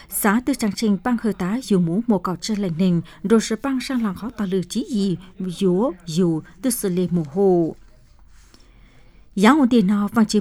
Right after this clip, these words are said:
bù dương thị trung nhân từ sọ y xã Đào Tinh Kỳ Chiến Yên, chú cho dù mũ phục vụ cho hổ vàng chê. Bù lo khó lì cho dù mũ, bù tư chính tình, dù ôn nụ nhà hổ băng hơi tá,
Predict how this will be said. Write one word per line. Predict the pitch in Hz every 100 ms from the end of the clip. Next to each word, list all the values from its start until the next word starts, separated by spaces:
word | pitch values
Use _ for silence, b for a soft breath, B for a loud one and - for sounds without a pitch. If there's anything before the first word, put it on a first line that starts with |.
| 208
bù | 185 180
dương | 180 220
thị | 208 226
trung | - 202
nhân | 208 247
từ | 185
sọ | - 175
y | - 220
xã | - 185 254
Đào | 185
Tinh | 202
Kỳ | 175 180
Chiến | - 233
Yên, | 185 175 165 B B
chú | - 233
cho | 233
dù | 214 - 220
mũ | 196 220 349
phục | 240
vụ | 190 185
cho | 185 180 170
hổ | 185
vàng | - 180
chê. | - 180 175 165 b b b -
Bù | 233
lo | 226
khó | 220 - 247
lì | 285 196
cho | 175 185
dù | 196
mũ, | 165 175 180 294 B -
bù | 208
tư | 214 294
chính | 226 233
tình, | 233 190 170 b b 185
dù | 208 208
ôn | - 214
nụ | 208
nhà | 180
hổ | 233 190 -
băng | 220
hơi | 220 180
tá, | 175 170 214